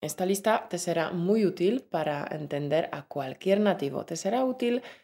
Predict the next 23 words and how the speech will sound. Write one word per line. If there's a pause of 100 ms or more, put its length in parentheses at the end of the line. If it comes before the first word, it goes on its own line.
(340)
si
te
estás
preparando
para
los
exámenes
oficiales
de
español, (760)
O
si
no
quieres
repetir
siempre
las
mismas
frases, (220)
una
y
otra
vez.